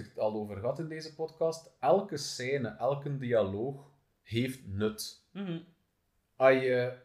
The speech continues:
Speaker 1: een dialoog hebt waar dan een geest u basically zegt van, "Ah, ik ben zo trots op u."
Speaker 2: Mhm.
Speaker 1: En u zo doet geloven van, "Ik ben uw mama." Maar dan even slipt door te zeggen van,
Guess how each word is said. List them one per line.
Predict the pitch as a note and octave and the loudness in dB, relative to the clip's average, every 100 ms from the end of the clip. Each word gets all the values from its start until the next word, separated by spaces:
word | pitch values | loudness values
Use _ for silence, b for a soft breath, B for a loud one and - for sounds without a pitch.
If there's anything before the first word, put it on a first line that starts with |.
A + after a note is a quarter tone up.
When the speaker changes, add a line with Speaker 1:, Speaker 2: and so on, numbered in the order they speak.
| _ _ | _ _
Speaker 1:
een | B2+ C3 | -4 -2
dialoog | C3 B2 B2+ E3 F3 | 4 4 6 4 4
hebt | D3+ A#2+ - | 0 -2 -6
waar | A#2+ A#2+ | -4 -2
dan | A#2 A2+ | -2 -2
een | G#2 | -4
geest | A2 B2+ C#3 - | -4 -4 -4 -6
u | A2+ | -8
basically | A2+ B2+ B2+ - A#2+ | -8 -8 -10 -10 -8
zegt | A2 C3 - | -6 -6 0
van, | C3 B2 | 0 0
"Ah, | B2+ | -2
ik | B2 | 0
ben | G#2+ | -2
zo | G2+ B2 D#3+ | 0 -2 -4
trots | - A2+ - F#2+ | -6 -12 -12 -12
op | - | -12
u." | G#2+ D#3+ - | -12 -12 -12
Speaker 2:
Mhm. | F#3 F3 E3 - _ _ _ - | -16 -16 -16 -18 _ _ _ -2
Speaker 1:
En | A#2+ | 0
u | B2 G#2+ | 0 0
zo | A#2+ D#3 D#3 | 0 0 0
doet | - - | -6 -10
geloven | - A#2+ A#2+ D3 C#3 B2 | -2 0 2 2 0 0
van, | A#2+ A2+ A2+ | 0 0 -6
"Ik | B2 | -4
ben | B2+ A#2 | 2 2
uw | G2+ | 2
mama." | F#2+ G2 B2 F3 - _ _ _ _ _ _ _ _ | -2 -4 -6 -10 -16 _ _ _ _ _ _ _ _
Maar | A#2 C3 | 4 4
dan | C3 C3+ | 2 -2
even | D3 - D#3 | -8 -6 -4
slipt | - - C3+ D#3+ E3+ - - B2 | -2 -2 0 0 0 -8 -16 -6
door | C3 C3 | -4 -4
te | C3 A#2 | -6 -6
zeggen | B2 F#3+ C3 A#2 | -2 -4 -4 0
van, | A#2+ A2+ A2 | 0 0 -4